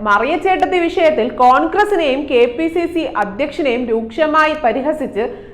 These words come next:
സി പി എം നേതാവായ എം വി ജയരാജൻ രംഗത്ത് വന്നിരിക്കുകയാണ്. കോൺഗ്രസ് പാഴ് വാഗ്ദാനങ്ങൾ നൽകി ജനങ്ങളെ പറ്റിക്കുകയാണെന്ന് അദ്ദേഹം കുറ്റപ്പെടുത്തി.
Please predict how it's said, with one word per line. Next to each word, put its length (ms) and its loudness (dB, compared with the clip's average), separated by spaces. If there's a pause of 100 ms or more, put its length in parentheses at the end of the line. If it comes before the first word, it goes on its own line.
(120)
സി 240 0
പി 80 0
എം 200 2
നേതാവായ 520 6
എം 360 0
വി 120 0
ജയരാജൻ 560 2
രംഗത്ത് 380 0
വന്നിരിക്കുകയാണ്. 680 -2 (840)
കോൺഗ്രസ് 560 4
പാഴ് 280 6
വാഗ്ദാനങ്ങൾ 720 4
നൽകി 300 0
ജനങ്ങളെ 540 0
പറ്റിക്കുകയാണെന്ന് 800 0
അദ്ദേഹം 420 -2
കുറ്റപ്പെടുത്തി. 840 -4